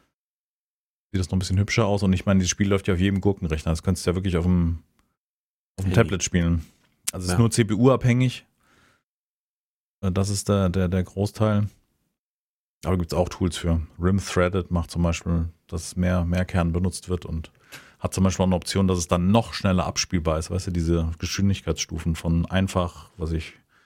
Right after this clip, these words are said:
Speaker 1: äh, fünffach, sechzehnfach. Und da gibt's
Speaker 2: Mhm.
Speaker 1: noch irgendwie hundertzwanzigfach. Also geht dann, wenn du das einstellst, dann macht, läuft der Tag ganz schnell ab. So jede Sekunde ist eine Stunde.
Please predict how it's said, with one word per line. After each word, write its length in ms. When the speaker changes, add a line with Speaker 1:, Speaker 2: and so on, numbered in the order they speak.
Speaker 1:
äh, 600
fünffach, 580
sechzehnfach. 760
Und 160
da 60
gibt's 200
Speaker 2:
Mhm. 120
Speaker 1:
noch 100
irgendwie 380
hundertzwanzigfach. 800
Also 180
geht 160
dann, 240
wenn 100
du 60
das 180
einstellst, 460
dann 60
macht, 100
läuft 220
der 80
Tag 180
ganz 180
schnell 180
ab. 140
So 140
jede 220
Sekunde 320
ist 60
eine 200
Stunde. 420